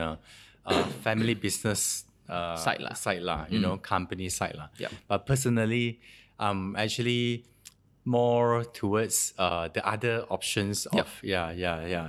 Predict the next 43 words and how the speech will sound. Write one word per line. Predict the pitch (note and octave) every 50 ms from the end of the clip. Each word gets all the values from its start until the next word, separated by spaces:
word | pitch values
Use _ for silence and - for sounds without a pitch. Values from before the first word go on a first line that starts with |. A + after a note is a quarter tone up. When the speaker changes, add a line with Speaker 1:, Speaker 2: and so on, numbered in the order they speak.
| D#2 -
Speaker 1:
So | - C3+ B2+ B2 B2+ -
it's, | G#2 G2 - - G2+
it's, | G2+ - - - -
I | G2+
think | G2 - C#3 C#3 C#3 C#3 C#3+ C3+ -
maybe | G#2+ G2+ G#2 G#2 A#2 A2+
just | B2+ A#2 - - F2
a, | D#2 - - -
a, | D#2 D#2 E2 - - F2+ F#2
a | -
preference | _ - - G2 - - - G2+ F#2+ F#2 - -
lah, | B2 G2 - D3+ C#3+ B2+
<laughs> | - -
personal | C3 A2+ A#2+ A#2 A2 A2+ A2 A#2
Speaker 2:
Preference | A2+
thing | G#2+ G#2 G2+
Speaker 1:
preference | G2 A2 G#2 G#2 G#2 - -
lah. | G#2 F#2+ - - - A3+ A#3 C4+ D4
<laughs> | D#4 E4+ E4 B3+ -
Yeah. | B2+ A2 G#2 G2+ F#2+ F2+ F2+ G2
Speaker 2:
Mm. | A2
Speaker 1:
So, | G#2+ A2 A#2 A2 A2 A2+ A2+ A2 A2 G#2+ A2 A2 G#2+ G2+
um, | G2 F#2 F2+ F2 F2 F2+ F2+ F2+ F2+ - _ _ _ _ _ - - _ - -
yep, | G#2+ A#2+ B2 A2+ - - -
yep. | G#2 G#2+ B2+ C3+ - - - - _ _ -
I | G#2+ G2+
Speaker 2:
Then, | E3+ G#3 C3
Speaker 1:
think | C3
Speaker 2:
like, | G#2 D#2 - - -
when, | F#2+ G2 G#2 G2+ F#2 E2 - -
like, | F#2 - - - _ _ _ _ - C#3
growing | D#3 C#3 C3 C3+ D#3 F#3 G#3 G#3 G#3
up | G3 G3+
in | A2+ A2 F#2+ F2 E2+
a | D#2+ C#2+ B1 C2+ G#2
family | - - - - G#2 G#2 G2 G#2 G2+ G2+ G#2+ G#2+ G#2+ G#2
that | F2+ C2+ - - -
does | G2 F#2 F2 - - - - -
construction | - - - - G#3 - - - - - - - G2 D#2+ D#2 D#2+ -
materials, | - - - - - B1+ G#1+ G#1 G1+ - - -
Speaker 1:
Mm. | -
Speaker 2:
right? | - - A2+
Speaker 1:
Mm. | G#2 G2 F2+